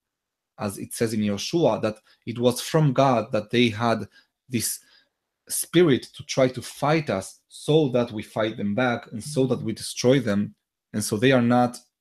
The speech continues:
a bad influence in עם ישראל. וכן ישראל בימי אליהו, לפי שהרבו לפשוע, מנע מאותן המרבין תשובה, שנאמר,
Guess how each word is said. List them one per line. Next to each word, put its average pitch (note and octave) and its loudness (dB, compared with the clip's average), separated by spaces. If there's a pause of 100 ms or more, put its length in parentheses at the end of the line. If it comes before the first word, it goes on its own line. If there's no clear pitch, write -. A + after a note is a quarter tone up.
(880)
a G#2 -6
bad G#2 2
influence A#2 0
in A2+ -6
עם G#2+ -2
ישראל. G2+ -6 (760)
וכן C3 2
ישראל D#3+ 2
בימי C#3+ 2
אליהו, A#2 2
לפי G#2+ -8
שהרבו A#2 -4
לפשוע, E3 0 (580)
מנע D3+ 4
מאותן D#3 0
המרבין D3 0
תשובה, C#3 -2 (120)
שנאמר, B2 -2